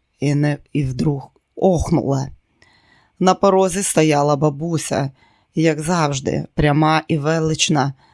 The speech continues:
не виявляючи жодних слідів слабкості. «Чи можна увійти?» — запитала Кейт. Ів відступила, не в змозі зрозуміти, що відбувається. «Звичайно». Кейт оглянула маленьку квартирку,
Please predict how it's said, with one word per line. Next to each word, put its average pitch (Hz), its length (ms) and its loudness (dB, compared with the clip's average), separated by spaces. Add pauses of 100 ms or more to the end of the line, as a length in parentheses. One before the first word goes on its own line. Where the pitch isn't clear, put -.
(120)
не 196 160 4
виявляючи 185 800 0
жодних 147 480 -2
слідів 135 480 -2 (120)
слабкості. 139 960 -4 (680)
«Чи - 180 0
можна 196 420 4
увійти?» — 180 680 -2 (380)
запитала 143 640 -2
Кейт. - 460 -2 (840)
Ів 196 280 2
відступила, 170 880 2
не 151 160 2
в 139 40 -8
змозі 165 400 2
зрозуміти, 151 680 0
що 151 280 0
відбувається. 147 960 -4 (440)
«Звичайно». 156 880 0 (960)
Кейт 165 300 2
оглянула 160 580 4
маленьку 156 520 2
квартирку, 160 800 -4